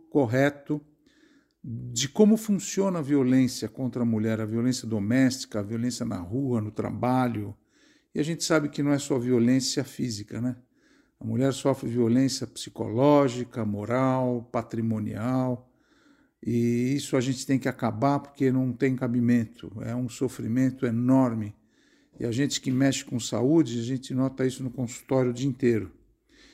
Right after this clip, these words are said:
Então, voltando a falar da, desse ciclo da Lenore Walker, o primeiro estágio, são três estágios, né? O primeiro estágio é o estágio de tensão,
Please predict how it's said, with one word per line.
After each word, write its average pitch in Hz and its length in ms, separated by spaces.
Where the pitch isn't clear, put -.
Então, 214 240
voltando 214 440
a 202 40
falar 160 280
da, 135 180
desse 123 420
ciclo - 600
da 113 180
Lenore 113 480
Walker, 131 540
o - 80
primeiro 196 480
estágio, 170 540
são 165 220
três 226 280
estágios, 104 560
né? 135 200
O 147 80
primeiro 202 500
estágio 185 720
é 151 100
o 160 80
estágio 160 500
de 151 120
tensão, 147 800